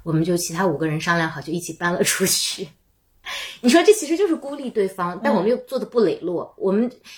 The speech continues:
Speaker 1: 就明明我们可以去跟，啊，教导员说，我们就不喜欢这个女生或者怎么样，但实际上我们其他五个人一起搬去了另外一个宿舍，这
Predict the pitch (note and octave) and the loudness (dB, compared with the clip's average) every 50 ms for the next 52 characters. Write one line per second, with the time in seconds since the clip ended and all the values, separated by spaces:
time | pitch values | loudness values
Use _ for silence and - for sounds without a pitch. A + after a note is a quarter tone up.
0 | - - D4 A#3+ B3 B3+ C#4+ D4 C#4 C#4+ - A3 G3+ G3+ G#3+ - B3+ A3+ G#3+ - | -16 -8 -2 2 4 4 4 4 2 0 0 0 0 0 0 0 2 2 2 2
1 | A#3 A3 A3 A3 A3 A3+ A3+ G#3+ - - - E3+ E3 D#3+ E3 E3 - - _ - | 0 -2 -2 0 0 0 -2 -2 -4 -8 -8 -8 -6 -6 -8 -10 -12 -18 _ -20
2 | F3+ - G#3+ F#3 E3+ D3 C#3+ D3 E3 E3 - F3+ F3 F3 F3 - - - _ _ | -12 -8 -6 -4 -4 -4 -6 -8 -10 -10 -8 -8 -6 -8 -8 -10 -16 -20 _ _
3 | E3 E3+ E3 D#3 D3 D3 D3+ F3 F#3 - _ _ _ - F#3 E3 - G#3 - - | -6 -6 -4 -4 -4 -6 -6 -8 -10 -12 _ _ _ -14 -14 -12 -10 -10 -10 -10
4 | - - D3+ D3+ D3+ D#3 C#3+ D3 C#3+ C3+ C#3 - - - D3+ C#3 C#3+ D3 F#3 E3+ | -10 -12 -12 -12 -12 -12 -12 -10 -12 -12 -14 -16 -16 -16 -16 -14 -14 -10 -8 -8
5 | D3+ - - G2 G2+ C#3 D3+ C#3+ A#2+ - - - _ _ - B3 B3 A#3 G#3 - | -8 -8 -10 -12 -14 -12 -12 -12 -14 -16 -20 -20 _ _ -4 0 0 0 0 -2
6 | - - G#3+ G3 A#3 A#3 A3 G3+ F#3 A#3+ A3+ G3 F#3+ G#3+ A3+ A#3 - - - - | -4 -10 -8 -8 -6 -4 -4 0 2 2 2 4 2 0 -2 -2 -4 -8 -8 -2
7 | A#3+ B3 B3+ B3 A3+ A3 A#3+ A#3+ A#3 A3 G#3+ G#3+ A3 - - - - - C4 B3 | 0 2 2 2 0 0 0 0 0 0 -2 -4 -6 -10 -16 -20 -18 -14 -12 -10
8 | - - G3 F3+ - G#3+ A3 A3+ - A#3+ G#3 G3 G3 G#3+ G#3+ G3+ F3+ F3 F#3 - | -8 -8 -8 -6 -4 -4 -4 -4 -2 -2 -2 -2 0 -2 -2 -2 -4 -4 -6 -6
9 | - G3 - F#3 - A#3+ | -8 -8 -8 -8 -10 -10